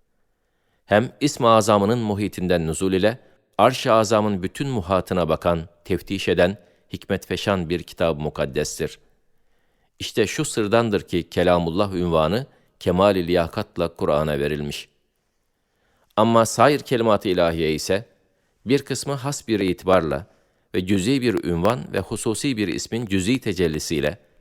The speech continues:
ve has bir rububiyetle ve mahsus bir saltanatla ve hususi bir rahmetle zahir olan kelamdır.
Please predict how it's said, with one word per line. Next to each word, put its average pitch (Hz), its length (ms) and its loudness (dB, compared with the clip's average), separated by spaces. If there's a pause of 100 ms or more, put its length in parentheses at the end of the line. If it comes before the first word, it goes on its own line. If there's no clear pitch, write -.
(420)
ve 85 40 -2
has - 360 -4
bir 120 120 0
rububiyetle 95 720 -2 (540)
ve 95 40 2
mahsus - 540 -2
bir 95 120 -4
saltanatla 82 840 -2 (480)
ve 104 40 2
hususi 104 560 -4
bir 98 140 -2
rahmetle 98 520 0
zahir 90 320 2
olan 78 300 -2
kelamdır. 71 560 -6